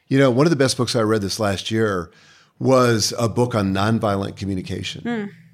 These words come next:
Speaker 1: And just the, the necessity of kinda taking the high road and not responding in kind when somebody insults us, somebody's disrespectful, but trying to put the pause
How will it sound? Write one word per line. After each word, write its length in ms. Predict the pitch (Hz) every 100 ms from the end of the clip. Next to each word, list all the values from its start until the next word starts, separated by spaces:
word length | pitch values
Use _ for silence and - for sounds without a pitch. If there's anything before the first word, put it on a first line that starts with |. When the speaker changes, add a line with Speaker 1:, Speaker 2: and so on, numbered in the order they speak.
| _ 123
Speaker 1:
And 140 | 127
just 360 | 123 143 - 120
the, 300 | 120 110 104
the 140 | 98 107
necessity 720 | 104 - 180 202 135 101 98
of 320 | 92 90 -
kinda 220 | - 151
taking 240 | 170 165 131
the 80 | 101
high 180 | 123
road 420 | 165 135 92 92 107 _ _ _ _ _ 139
and 180 | 123
not 240 | 120 147 143
responding 560 | 127 - 131 131 123
in 80 | 101
kind 560 | 87 - 196 139 101 101
when 180 | 73 104
somebody 320 | - 127 101
insults 480 | 92 85 170 180 175
us, 260 | 180 170 - - _
somebody's 380 | - 127 113 92
disrespectful, 1080 | 101 101 98 92 - 131 135 - 147 143 147 _ - _ _
but 420 | 120 107 127 120 -
trying 380 | 151 214 254 120
to 60 |
put 180 | 98 117
the 60 | -
pause 800 | - - 202 117 104 113 -